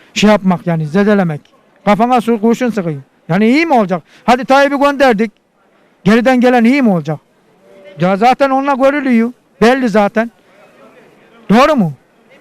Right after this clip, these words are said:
Doğru mu? Ha. Yani sen deyin gene ben arkadaş benim, benim memleketim elinden gitsin.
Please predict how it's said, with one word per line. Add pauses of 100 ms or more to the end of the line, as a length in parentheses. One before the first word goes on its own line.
(840)
Doğru
mu? (800)
Ha. (1200)
Yani
sen
deyin
gene
ben
arkadaş
benim,
benim
memleketim
elinden
gitsin.